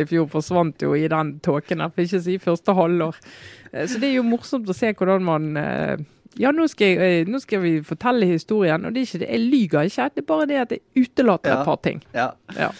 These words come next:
Speaker 2: Men det er sikkert veldig ba-, altså, det er jo behagelig for Arbeiderpartiet. De vil jo helst se det, det, det kvartalet og det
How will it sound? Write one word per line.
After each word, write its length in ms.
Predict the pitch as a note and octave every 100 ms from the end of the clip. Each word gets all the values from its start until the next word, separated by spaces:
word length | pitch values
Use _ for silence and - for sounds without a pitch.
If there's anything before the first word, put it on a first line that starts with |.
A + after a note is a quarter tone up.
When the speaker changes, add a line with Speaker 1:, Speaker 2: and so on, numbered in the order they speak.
| - -
Speaker 2:
Men 80 | B2+
det 80 |
er 60 | C#3
sikkert 180 | F3+ G3+
veldig 140 | B2+
ba-, 100 | B2 C3
altså, 120 | C3 B2
det 0 |
er 80 | C3
jo 80 |
behagelig 360 | C#3 G2 F#2 G#2+
for 100 | A#2+
Arbeiderpartiet. 400 | A2 F#2 E2+ A2
De 60 | A2
vil 100 | G2+
jo 20 | C#3+
helst 300 | F#2 - -
se 380 | - - F2+ F2
det, 400 | F2+ F2+ F2+ F#2 - _ _ _ _ _
det, 240 | B2 G2+ F#2+
det 140 | G2+
kvartalet 560 | A#2+ - F#2+ F#2 G#2 F#2
og 160 | G2
det 420 | F#2 F2+ F#2 F2